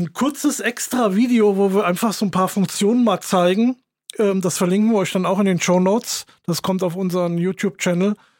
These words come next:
Dann könnt ihr dann einfach noch mal gucken, wenn euch das interessiert. Es gibt, ihr könnt natürlich auch tausend andere Videos gucken. Ähm, einfach mal, wie das aussieht, ja, äh, an der Variax und auch in Verbindung dann mit dem Helix, äh, was man da so machen kann.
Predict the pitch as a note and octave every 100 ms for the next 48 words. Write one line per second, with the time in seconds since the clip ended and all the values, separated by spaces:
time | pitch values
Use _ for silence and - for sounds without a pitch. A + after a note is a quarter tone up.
0 | _ F3+ E3 F3 G3 F#3+ F3+ G3 G3+ -
1 | G3+ F#3 F#3 F#3 F#3+ E3 G3+ F3 D#3+ F3+
2 | F#3+ - - - - - D3 E3 D#3 D3+
3 | - D#3 E3 D#3 E3+ E3+ D#3 C#3+ - C#3+
4 | - E3 F3 F3+ - _ _ _ G#3 F3
5 | E3 D#3+ - _ - D#3 F#3 F#3+ F3 F3+
6 | E3 - G#3 A#3+ B3 A#3 A3+ F3+ G3+ G3
7 | F#3 G#3 A3+ B3 G#3 G#3 G3+ G3+ G3 F#3+
8 | F3+ G3 G#3 G3+ G3+ - - _ - G3+
9 | G3 G3 - - F3 F#3 E3+ F3+ G3 F#3+
10 | F3+ F3 F3 E3+ D#3 D3+ G3 F3+ - -
11 | F3 E3 D3+ D3+ E3+ D3+ D3 D3 D3 D3
12 | D#3+ - D#3+ D3